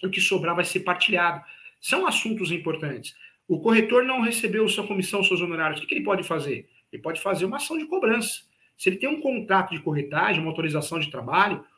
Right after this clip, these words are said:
ou um contrato de compromisso de compra e venda, ou um contrato preliminar com uma cláusula de serviço de corretagem, ele pode executar. Pode fazer a execução da cláusula, a execução do contrato, se tem duas testemunhas,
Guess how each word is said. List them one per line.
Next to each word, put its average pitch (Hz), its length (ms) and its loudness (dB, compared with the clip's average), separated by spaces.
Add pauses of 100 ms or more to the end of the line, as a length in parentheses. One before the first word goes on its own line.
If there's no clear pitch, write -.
(140)
ou 180 100 8
um 226 140 0
contrato 226 580 2
de 185 100 -6
compromisso 185 560 2
de - 40 -6
compra 147 220 -10
e 123 40 -10
venda, 180 260 0
ou 185 60 6
um 202 120 -2
contrato 196 340 0
preliminar 175 400 2
com - 40 -6
uma 190 160 2
cláusula 175 520 0
de 143 80 -10
serviço 156 400 0
de - 60 -10
corretagem, 180 500 0
ele 185 100 2
pode 220 180 -2
executar. 254 540 -4 (440)
Pode 175 180 0
fazer 196 180 4
a 202 40 4
execução 202 360 0
da 202 140 -2
cláusula, 175 340 0
a 147 40 -2
execução 180 340 -2
do 175 100 -2
contrato, 160 500 -2 (220)
se - 140 -10
tem 170 160 0
duas 165 180 0
testemunhas, 156 720 -2